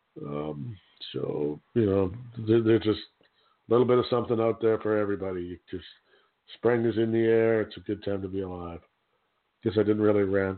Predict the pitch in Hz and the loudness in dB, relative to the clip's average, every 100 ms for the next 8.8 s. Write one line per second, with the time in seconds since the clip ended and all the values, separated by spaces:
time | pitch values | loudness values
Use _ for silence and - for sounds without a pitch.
0 | - 98 95 92 90 - - - 95 95 | -2 -2 -2 -6 -6 -8 -6 -2 -2 0
1 | 98 98 95 - _ _ _ _ _ _ | 0 2 0 -8 _ _ _ _ _ _
2 | 107 107 107 113 113 107 110 104 101 110 | 0 4 6 4 2 2 2 2 2 0
3 | 107 - 107 104 95 104 101 113 135 135 | 0 -2 -2 -2 -4 -4 -2 0 0 0
4 | - 127 123 - _ _ _ _ _ - | -2 0 0 -4 _ _ _ _ _ -18
5 | 71 71 110 90 104 98 104 95 95 101 | -10 -8 -8 -4 -2 0 -2 -2 -4 -2
6 | 98 98 107 104 98 98 - 107 104 107 | -2 -2 -2 -2 -2 -4 2 4 6 4
7 | 107 113 123 117 101 101 98 98 101 101 | 4 4 4 0 0 2 2 2 4 4
8 | 98 98 101 101 101 117 127 - | 2 2 2 2 4 4 2 -4